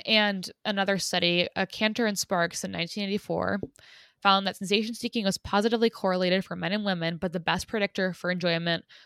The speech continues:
was thrill and adventure seeking for men and disinhibition for women, which I,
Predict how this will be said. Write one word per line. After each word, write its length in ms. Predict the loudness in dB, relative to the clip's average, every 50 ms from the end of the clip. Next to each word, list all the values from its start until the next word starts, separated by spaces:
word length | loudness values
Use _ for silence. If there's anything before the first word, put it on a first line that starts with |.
| _ -4
was 160 | -4 -4 -2
thrill 240 | -2 -2 0 2 2
and 40 | 0 0
adventure 260 | 0 -4 -4 -4 -6
seeking 320 | -6 -6 -8 -6 -6 -6
for 160 | -2 -2 0
men 380 | 0 2 2 4 4 2 2 0 -4 -6
and 180 | -4 -4 -2 -2
disinhibition 800 | -2 -2 -2 -2 -2 -2 0 0 0 0 0 -2 -4 -4 -4
for 120 | -4 -4 -4
women, 440 | -4 -4 -4 -2 -2 -2 -2 -4 -8 -12 -20 -20 -20 _ _ 0
which 320 | 2 2 4 2 0 -8 -8 _ 2
I, 540 | 4 4 6 4 4 2 2 0 -2 -4